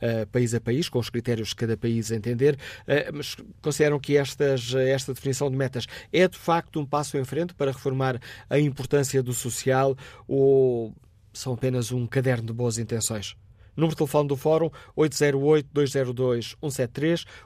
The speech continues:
oito zero oito, dois zero dois, um sete três. Que importância atribui esta Cimeira Europeia do Porto?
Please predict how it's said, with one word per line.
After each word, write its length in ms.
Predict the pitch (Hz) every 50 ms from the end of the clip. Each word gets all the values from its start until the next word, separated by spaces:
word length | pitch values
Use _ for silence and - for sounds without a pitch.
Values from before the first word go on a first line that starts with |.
| -
oito 200 | - 151 160 156
zero 280 | - 139 135 127 123 120
oito, 360 | 127 135 135 127 - - - - -
dois 240 | 123 135 135 123 -
zero 240 | 127 123 113 120
dois, 420 | 113 127 131 127 127 120 113 - - - - - - -
um 120 | 131 127
sete 320 | 117 - - 120 117 - -
três. 320 | - 143 160 170 156 - - - - - - - - - - - _ - - -
Que 420 | - 165 160 160 156 151 151 160 -
importância 600 | 175 151 - 147 - 143 131 120 - 117 104 104 - -
atribui 380 | 123 117 139 143 131 139 139
esta 260 | 131 123 131 - 131
Cimeira 500 | 127 - 143 135 131 131 131 131 127 120
Europeia 800 | 123 123 123 123 120 127 123 120 120 120 120 117 113 117 120 - - - - -
do 160 | 127 123 123
Porto? 320 | - - 113 98 - -